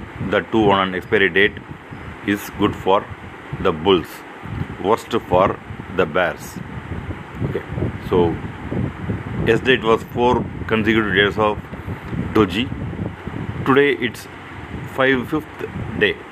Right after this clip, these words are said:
literally. Today's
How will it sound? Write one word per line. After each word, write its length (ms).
literally. 380
Today's 300